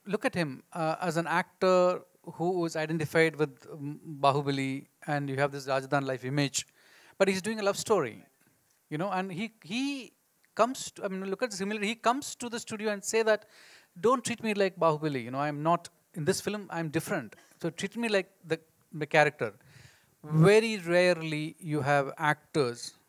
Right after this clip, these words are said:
from North speaking like that. I'm very, very proud of him, you know. They are, except barring a few actors from North, they, they, they,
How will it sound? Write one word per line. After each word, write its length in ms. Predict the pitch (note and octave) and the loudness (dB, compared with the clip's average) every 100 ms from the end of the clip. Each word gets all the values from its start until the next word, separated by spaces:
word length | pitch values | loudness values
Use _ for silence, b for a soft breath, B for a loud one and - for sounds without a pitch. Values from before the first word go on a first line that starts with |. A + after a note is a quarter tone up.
| _ _ | _ _
from 460 | - E3+ D#3+ C#3+ | -4 -2 -2 2
North 400 | D3 D#3 D3+ - | 8 8 6 -2
speaking 400 | - - D3 D3+ | -8 -8 -6 -2
like 180 | B2+ G#2+ | -2 -2
that. 160 | G#2 - | -8 -4
I'm 220 | D3+ C#3+ | -2 -2
very, 340 | C3+ B2+ D#3 D3 | -2 6 8 8
very 180 | C3+ C3 | 2 0
proud 300 | C3 B2 B2 | -2 -2 -2
of 240 | A#2+ - _ _ _ _ | -4 -10 _ _ _ _
him, 240 | B2+ G#2+ - _ _ _ _ _ | -4 -4 -12 _ _ _ _ _
you 120 | C3+ | -4
know. 180 | C#3+ F3 b b b b b | -4 -4 b b b b b
They 320 | D3 D#3+ E3 - | 0 2 2 2
are, 260 | D#3+ D3+ - | 2 2 0
except 480 | F#3 - G#3 F#3+ - - _ _ - | -4 0 0 0 -6 -20 _ _ -2
barring 400 | C#3+ C#3 C3+ C3 | 4 6 4 -2
a 20 | |
few 420 | - C#3+ C3 G3 - _ _ | -6 -4 -4 -6 -14 _ _
actors 300 | C#3 B2+ C#3+ | -8 -4 -6
from 160 | - C3 | -6 -6
North, 280 | B2+ E3+ - b b b b b _ | -4 -4 -8 b b b b b _
they, 220 | F3+ G#3 - | 2 2 6
they, 140 | G#3 G#3 | 6 8
they, 160 | A#3 | 6